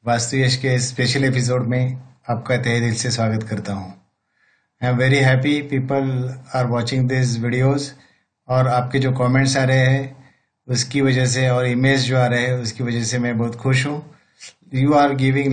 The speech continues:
lot of attention to the videos। I am very much thankful because of that। Anyway,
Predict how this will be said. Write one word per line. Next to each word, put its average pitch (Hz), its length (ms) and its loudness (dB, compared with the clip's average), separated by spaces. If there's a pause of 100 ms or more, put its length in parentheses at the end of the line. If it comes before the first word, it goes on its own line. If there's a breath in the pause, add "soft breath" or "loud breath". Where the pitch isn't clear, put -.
lot 131 180 2
of 131 40 -2 (120)
attention 131 440 0
to 131 60 -4
the 123 160 -2
videos। 127 400 0 (380)
I 123 100 -2
am 120 80 -2
very 123 240 -2
much 131 100 0 (100)
thankful 117 460 -2
because 117 360 -4
of 117 100 -8
that। 107 200 -2 (840 soft breath)
Anyway, 143 360 0